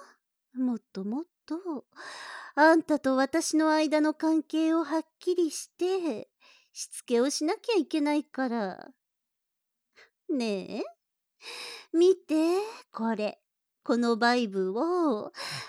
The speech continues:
あなたのアナルに入れちゃおうかしら。ねえ、もしかして、こっちの方はまだバージンなのかな？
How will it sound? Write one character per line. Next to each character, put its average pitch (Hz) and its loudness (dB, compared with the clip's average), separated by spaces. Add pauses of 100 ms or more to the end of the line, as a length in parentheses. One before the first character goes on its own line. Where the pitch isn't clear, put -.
(180)
あ 339 6
な 370 8
た 349 6
の 311 6
ア 320 4
ナ 311 6
ル 277 2
に 262 2
入 254 4
れ 302 4
ち - -4
ゃ - 2
お 539 2
う - -18
か 466 0
し 330 -4
ら。 240 0 (720)
ね 214 -4 (840)
え、 277 -2
も 247 -2
し - -12
か 214 -6
し - -14
て、 254 -8 (500)
こ 311 4
っ - 2
ち - 0
の 370 6
方 392 0 (180)
は 302 2
ま 220 -2
だ 247 0
バ 208 -2
ー - -12
ジ 427 -2
ン 311 6
な 247 2
の 226 -2
か 202 -8
な？ 277 -2